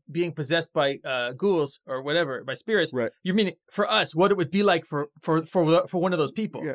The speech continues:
Speaker 2: yeah.
Speaker 1: So
Speaker 2: Oh, yeah,
Speaker 1: put
Speaker 2: for, yeah,
Speaker 1: yourselves
Speaker 2: for
Speaker 1: in the
Speaker 2: one of those
Speaker 1: shoes of
Speaker 2: individuals.
Speaker 1: Linda Blair in, in the Ha-, in The Exorcist. What would it be
Speaker 2: Yeah.
Speaker 1: like for her? It'd be awful,
Speaker 2: Or
Speaker 1: man,
Speaker 2: Steve Martin
Speaker 1: because
Speaker 2: and All of Me,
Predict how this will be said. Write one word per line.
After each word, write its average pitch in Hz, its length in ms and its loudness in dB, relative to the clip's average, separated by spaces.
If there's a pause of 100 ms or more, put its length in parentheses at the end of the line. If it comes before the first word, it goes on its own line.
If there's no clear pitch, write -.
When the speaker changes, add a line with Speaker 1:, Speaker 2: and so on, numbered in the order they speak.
Speaker 2:
yeah. 151 160 0
Speaker 1:
So 175 120 2
Speaker 2:
Oh, - 20 4
yeah, 151 140 2
Speaker 1:
put 262 80 2
Speaker 2:
for, - 20 -
yeah, - 60 4
Speaker 1:
yourselves 262 260 6
Speaker 2:
for 233 60 -2
Speaker 1:
in - 20 0
the 208 60 4
Speaker 2:
one - 60 2
of - 60 0
those 254 120 2
Speaker 1:
shoes 220 120 2
of 185 120 6
Speaker 2:
individuals. 170 60 2
Speaker 1:
Linda 190 200 4
Blair 175 480 2
in, 160 220 -4
in 147 160 -4
the 135 100 -4
Ha-, 165 200 -6
in 156 140 -6
The 156 60 -4
Exorcist. 165 560 -4 (320)
What 190 180 4
would 208 120 6
it 156 60 -6
be 180 80 2
Speaker 2:
Yeah. 196 60 4
Speaker 1:
like 165 160 2
for 160 160 -2
her? 220 220 2
It'd 139 120 -2
be 294 120 0
awful, 247 480 0
Speaker 2:
Or 175 160 4
Speaker 1:
man, 185 120 2
Speaker 2:
Steve 180 160 0
Martin 165 240 2
Speaker 1:
because - 80 4
Speaker 2:
and 139 80 6
All 139 80 4
of 131 100 -2
Me, 143 220 -2